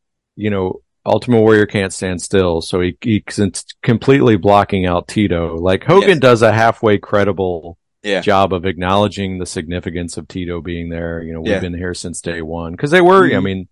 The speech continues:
Speaker 2: Yes.
Speaker 1: they were WrestleMania one, whatever, but, um, and Tito tries to, like,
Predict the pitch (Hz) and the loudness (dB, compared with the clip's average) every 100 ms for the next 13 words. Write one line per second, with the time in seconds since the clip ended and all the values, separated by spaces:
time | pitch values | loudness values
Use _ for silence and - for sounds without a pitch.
0 | _ 131 156 92 85 80 87 92 92 92 | _ 2 2 2 -2 -4 -4 -4 -6 -6
1 | 92 90 90 92 87 87 87 82 82 80 | -6 -6 -8 -8 -6 -4 -4 -6 -8 -10
2 | _ _ _ _ - 98 101 95 92 - | _ _ _ _ -2 2 2 0 -4 -12
3 | _ _ _ _ _ _ _ - 95 - | _ _ _ _ _ _ _ -10 -8 0
4 | 120 110 104 - 107 101 - 98 95 90 | 2 4 4 2 2 2 0 -2 0 -2
5 | 87 | -4